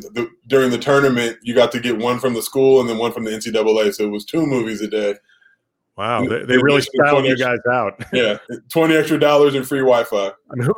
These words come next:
Speaker 2: who, I, I don't get why you guys need to get paid <laughs> now, now that I see
Speaker 1: <laughs>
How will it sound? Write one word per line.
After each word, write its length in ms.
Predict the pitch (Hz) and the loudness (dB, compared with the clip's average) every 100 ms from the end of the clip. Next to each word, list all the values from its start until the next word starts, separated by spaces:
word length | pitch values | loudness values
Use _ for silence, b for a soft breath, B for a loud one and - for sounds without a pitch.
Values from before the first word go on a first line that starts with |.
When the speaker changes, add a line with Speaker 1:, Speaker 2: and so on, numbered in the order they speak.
| - | 2
Speaker 2:
who, 320 | 175 247 233 | 2 2 -2
I, 140 | 156 170 - | -4 -4 0
I 140 | 139 | 0
don't 200 | 196 156 | 0 -2
get 220 | - 170 | -2 -2
why 140 | 127 120 | 0 -2
you 120 | 117 | 0
guys 220 | 123 120 | 0 -2
need 140 | 120 117 | -4 -8
to 60 | |
get 180 | 101 104 | -8 -10
paid 340 | 110 123 90 82 | -6 -6 -8 -10
<laughs> 120 | - | -4
now, 100 | 147 | -4
now 280 | 131 123 127 | -2 -4 -2
that 120 | 120 | -4
I 80 | 104 | -6
see 240 | - 131 | -8 -8
Speaker 1:
<laughs> 320 | 117 165 180 | -4 -4 0